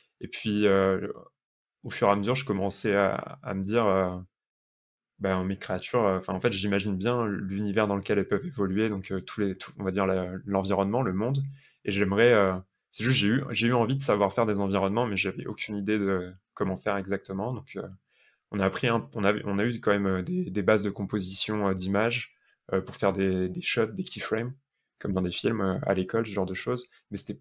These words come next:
encore une fois pas assez poussé pour vraiment apprendre à designer une belle composition, ce genre de choses.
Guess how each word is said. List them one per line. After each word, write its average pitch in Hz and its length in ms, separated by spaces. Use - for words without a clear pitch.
encore 101 320
une 101 80
fois 110 200
pas 107 80
assez - 200
poussé - 380
pour 98 160
vraiment 101 420
apprendre 98 420
à 95 80
designer 104 600
une 95 160
belle 101 160
composition, 101 640
ce 101 60
genre 95 120
de 95 80
choses. 123 440